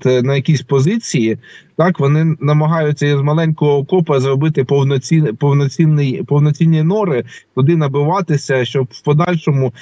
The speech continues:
робити якісь ривки. Е, їх при цьому доведе-, доводиться вик-, е, грубо кажучи, викурювати,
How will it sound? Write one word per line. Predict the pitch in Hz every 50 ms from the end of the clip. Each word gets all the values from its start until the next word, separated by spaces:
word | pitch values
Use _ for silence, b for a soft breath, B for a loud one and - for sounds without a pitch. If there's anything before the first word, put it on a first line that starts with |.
| B B -
робити | 120 131 143 160 170 160 156 147
якісь | 143 135 - 156 147 -
ривки. | 151 156 156 151 151 - 117 107 101 - B B B B B B B B
Е, | 110 117 123 120 123 120 98 - _ _ _ _ _ _ _ _ - - -
їх | - 131 139 156 208 240 -
при | - 175 160 156
цьому | 160 196 190 180 165
доведе-, | 147 156 151 151 151 156 185 180 156 -
доводиться | 131 131 127 156 165 175 185 170 170 160 - 165 139
вик-, | 151 165 160 - - 156
е, | 139 131 127 127 - -
грубо | 147 160 180 170 170 165
кажучи, | 160 175 165 170 160 - - 135
викурювати, | 127 151 180 160 - 147 135 123 127 131 131 143 147 151 - 160 170